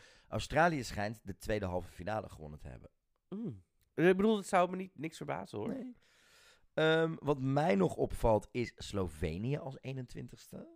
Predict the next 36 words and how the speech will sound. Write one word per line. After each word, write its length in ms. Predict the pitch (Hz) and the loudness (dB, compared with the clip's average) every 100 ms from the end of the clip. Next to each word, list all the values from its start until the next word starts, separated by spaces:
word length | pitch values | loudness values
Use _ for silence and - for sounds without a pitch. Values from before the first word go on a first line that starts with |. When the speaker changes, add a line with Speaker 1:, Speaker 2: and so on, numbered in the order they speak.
| _ _ | _ _
Speaker 1:
Ik 160 | - 123 | -14 -8
weet, 240 | 127 120 | -6 -8
ik 140 | - 123 | -10 4
weet 140 | 147 | 4
niet 80 | 160 | 4
waarom 160 | 156 139 | 0 0
dat 80 | 113 | -2
niet 140 | 110 | -4
geland 320 | - 90 98 131 | -4 -4 -4 -4
heeft 180 | 143 | -6
bij 100 | - 139 | -6 -6
mensen. 500 | 156 135 - 254 233 _ _ - | -8 -8 -12 -14 -20 _ _ -2
Ik 120 | 147 | 2
had 160 | 127 135 | 2 2
verwacht 340 | 135 127 139 | 0 -2 -2
dat 100 | 120 | -6
de 80 | 110 | -10
jury's 500 | 98 113 190 175 135 | -8 -4 -2 -2 -4
dit 140 | 123 104 | -6 -6
meer 180 | 107 | -4
zouden 220 | 92 90 82 | -2 -4 -4
waarderen. 300 | 76 78 135 | -6 -4 -2
Speaker 2:
Misschien, 760 | 143 - - 185 220 233 - _ _ _ | 0 0 -2 -2 -2 -6 -8 _ _ _
ik 180 | 143 139 | -6 -2
weet 140 | 156 | 0
niet, 100 | 170 | 0
bij 180 | 131 120 | 0 0
dit 200 | 117 170 | 0 -2
nummer 240 | 180 165 143 | 0 0 0
had 140 | 147 | -2
het 100 | 147 | -6
misschien 520 | 135 - - - - | -10 -10 -10 -10 -8
te 120 | - | -8
maken 340 | 180 202 208 170 | -10 -10 -10 -12
met 160 | 175 | -12
taal. 480 | - 180 214 254 262 | -12 -12 -10 -12 -16